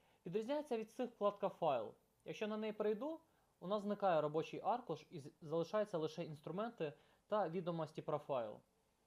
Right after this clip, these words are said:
Саме в файлі можна зберігати файл, відкривати книги і робити інші дії, наприклад, роздруковувати файл. Щоб вийти з цього режиму,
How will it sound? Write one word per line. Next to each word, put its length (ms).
Саме 300
в 20
файлі 480
можна 380
зберігати 560
файл, 440
відкривати 520
книги 520
і 120
робити 360
інші 400
дії, 460
наприклад, 480
роздруковувати 800
файл. 300
Щоб 200
вийти 260
з 80
цього 160
режиму, 460